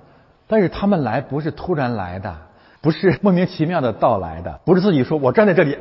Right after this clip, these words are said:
我是王，我是耶稣基督”，不是的。他们来有一个理由，有一个铺垫，有一个预备，在人类漫长的历史当中有一个确据性的预备，那就是旧约圣经的预言，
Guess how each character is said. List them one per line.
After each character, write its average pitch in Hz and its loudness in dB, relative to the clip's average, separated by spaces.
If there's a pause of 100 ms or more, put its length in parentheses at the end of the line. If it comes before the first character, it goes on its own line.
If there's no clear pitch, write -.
(120)
我 131 0
是 202 0
王， 131 2
我 143 0
是 156 -6
耶 165 0
稣 143 -4
基 139 -2
督”， 127 -2 (240)
不 135 0
是 143 -2
的。 113 -4 (500)
他 165 2
们 165 -2
来 127 2
有 120 2
一 98 -2
个 117 0
理 101 -4
由， 85 -4
有 101 -2
一 95 -2
个 113 -2
铺 185 -6
垫， 190 -2 (280)
有 113 0
一 113 0
个 123 0
预 131 -6
备， 95 -6 (240)
在 170 2
人 165 2
类 196 4
漫 196 2
长 160 -2
的 156 0
历 175 -2
史 120 -4
当 131 0
中 127 0
有 113 2
一 127 0
个 151 2 (260)
确 208 0
据 190 -4
性 120 -6
的 92 -6 (160)
预 131 -4
备， 87 -8 (260)
那 143 -2
就 127 -2
是 107 -6
旧 127 0
约 110 0
圣 107 -4
经 101 -4
的 101 -6 (100)
预 120 -4
言， 78 -8